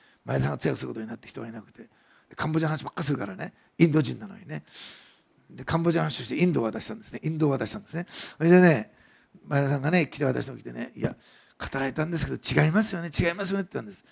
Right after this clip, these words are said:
今の人はもう分からないんですけど、昔ポルポトがあってね、あの、ポルポトがまだ生々しかった時代だからね、怖かったんですよ。気持ちよく分かります。ね。あの、キリングフィールドって言われましたからね、当時ね、カンボジアはね。今分かりましたよ。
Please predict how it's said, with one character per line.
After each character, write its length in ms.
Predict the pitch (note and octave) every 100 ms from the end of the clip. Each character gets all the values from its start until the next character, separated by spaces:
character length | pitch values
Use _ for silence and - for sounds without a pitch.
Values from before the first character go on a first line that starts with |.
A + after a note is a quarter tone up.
| _ _ _ -
今 220 | C4 C#4
の 80 | A3
人 160 | -
は 60 | D3+
も 80 | C#3
う 40 |
分 20 |
か 60 | D3
ら 80 | D3
な 60 |
い 40 | B2
ん 0 |
で 0 |
す 20 |
け 60 | B2+
ど、 60 |
昔 260 | B2+ D#3+ E3+
ポ 160 | -
ル 60 | G#3+
ポ 120 | A3
ト 80 | G#3
が 60 | G3+
あ 40 |
っ 40 | G3+
て 160 | -
ね、 220 | A3+ A3 _ _ _ _ _ _
あ 80 | C3
の、 60 |
ポ 160 | - G#3
ル 80 | G#3+
ポ 100 | G#3
ト 100 | G3+
が 80 |
ま 140 | F#3 F#3+
だ 120 | D3+
生 200 | D3 F3+
々 180 | F#3+ F#3+
し 60 |
か 80 | -
っ 60 | D3
た 120 | -
時 100 | A2
代 120 | A#2+
だ 100 | A2+
か 100 | G#2+
ら 100 | -
ね、 120 | - -
怖 200 | F#3+ G#3
か 100 | A2+
っ 60 | -
た 120 | A2
ん 80 | G2+
で 60 |
す 80 | -
よ。 100 | - _ _ _
気 100 | -
持 120 | F#3
ち 80 | F#3+
よ 60 | F#3+
く 20 |
分 80 | C#3+
か 100 | A3
り 80 | G3+
ま 140 | A3+
す。 120 | - _ _ _ _
ね。 200 | G#3+ A3+ _ _ _ _
あ 140 | - G#3+
の、 420 | A#3 A#3+ A3+ A#3 _ _ _ _ _
キ 220 | - F#3+
リ 60 | G#3
ン 40 |
グ 60 | G3+
フ 60 |
ィ 40 | F#3
ー 40 |
ル 60 | D3
ド 80 |
っ 40 | A2
て 60 |
言 60 | A2
わ 20 |
れ 60 | G2
ま 60 |
し 60 | G2+
た 60 | -
か 60 |
ら 60 | D3
ね、 60 |
当 160 | D3+ C#3
時 120 | -
ね、 60 | C#3
カ 120 | -
ン 60 | G2+
ボ 80 |
ジ 80 | -
ア 40 | -
は 80 |
ね。 100 | - -
今 160 | G#3 D#3
分 40 |
か 80 | G#2+
り 60 |
ま 80 | F#2+
し 100 | G2
た 60 | -
よ。 140 | B2+